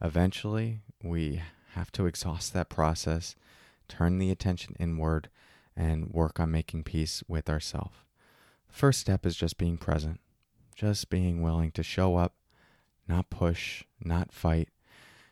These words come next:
Take a deep breath into the fullness of who you are and what's here, what is arising for you in this moment, and try and be with it a little bit longer. That, that awareness in itself goes a very long way, and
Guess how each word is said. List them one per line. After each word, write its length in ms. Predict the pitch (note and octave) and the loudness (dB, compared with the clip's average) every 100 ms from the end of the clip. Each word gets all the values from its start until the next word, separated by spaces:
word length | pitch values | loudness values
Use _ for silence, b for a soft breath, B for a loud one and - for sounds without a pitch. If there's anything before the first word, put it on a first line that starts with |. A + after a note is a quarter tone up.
| B | B
Take 240 | - F2 | -4 0
a 40 | F#2 | 2
deep 260 | F#2+ G2 | 2 2
breath 420 | - E2+ F2+ F#2+ - | 4 4 4 0 -2
into 400 | F2 - E2+ E2 - | -2 0 0 -2 -8
the 80 | G2+ | -10
fullness 540 | - E2+ F2+ F#2 - | -4 -2 2 2 2
of 240 | F2+ F2 - G2 | 0 -2 -6 -2
who 100 | E2+ | -2
you 280 | F#2+ G2 F#2 | 0 0 2
are 340 | E2+ E2+ F2 F2 | 4 4 4 2
and 160 | E2+ | 2
what's 220 | E2+ G2 | 0 -2
here, 520 | - F#2 F2 E2+ E2+ - B B B B | -4 0 2 2 -2 -6 B B B B
what 320 | E2 E2+ F2 | 2 4 4
is 300 | - F#2 F2+ | 2 0 2
arising 500 | F#2 F2 E2 E2+ F2 | 0 2 4 2 0
for 160 | E2+ - | -2 -2
you 180 | E2+ F2 | 0 0
in 120 | E2+ | 0
this 200 | F2+ - | -4 -2
moment, 380 | E2 E2 E2 F#2+ B B B B B B - | 0 2 0 -4 B B B B B B -8
and 80 | C3+ | 0
try 160 | D3 | 4
and 80 | D3 | 4
be 120 | A2 | 6
with 200 | G#2 G2+ | 6 4
it 80 | G#2 | 2
a 40 | F#2+ | 2
little 200 | F#2 F#2 | 2 2
bit 160 | F2+ | 0
longer. 480 | F2 E2 D#2 D#2 D#2+ _ - | 2 2 2 -2 -4 _ -12
That, 480 | E2 F#2+ A#2 B2 F#3+ _ - | -4 2 2 2 -2 _ -6
that 240 | A#2+ D#3+ | 0 4
awareness 800 | D#3 G2+ G2+ A#2+ C#3 C#3+ - - - _ - | 4 4 4 4 2 0 -6 -10 -16 _ -6
in 140 | G2+ | -2
itself 680 | - - F2+ G#2+ C3 - - B B B B B - - G2 | -2 0 0 0 -4 -8 -20 B B B B B -12 -6 4
goes 220 | G2+ F#2+ | 6 6
a 60 | |
very 320 | E2+ F#2+ A2 A#2 | 4 4 4 4
long 360 | G2 F#2+ F2 | 4 4 4
way, 300 | F2 F2+ E2+ | 4 4 4
and 100 | E2+ | 0